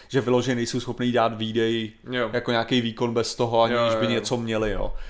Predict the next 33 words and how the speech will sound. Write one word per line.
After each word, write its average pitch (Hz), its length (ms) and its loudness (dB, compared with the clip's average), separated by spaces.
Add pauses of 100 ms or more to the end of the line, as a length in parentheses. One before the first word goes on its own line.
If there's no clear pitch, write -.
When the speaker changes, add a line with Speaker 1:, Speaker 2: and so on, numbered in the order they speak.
(100)
Speaker 1:
Takže 117 240 -2
to, 117 120 -4
takže 117 200 0
já 135 80 8
bych 165 120 0
fakt 160 180 0
jako 156 120 0
doporučoval 147 440 0
nějaký 139 260 -4
ten 151 220 -4
rychlej 143 280 0
cukr, 131 280 -6
jo, 107 260 0
což 117 140 -6
Speaker 2:
Hmm. 120 100 -4
Speaker 1:
zna-, 113 100 -6 (100)
což 160 160 2
znamená, 127 500 0 (540)
hele, 139 360 2 (320)
je 127 140 4
to, 143 240 2
je 123 80 0
to 135 120 4
blbý, 127 240 2
někdo 127 180 0
tam 127 140 2
napsal 123 420 2
o 113 100 0
Snickers 120 460 -4
nebo 120 220 -2
tak, 117 240 0
ale 117 140 2
klidně, 117 600 -2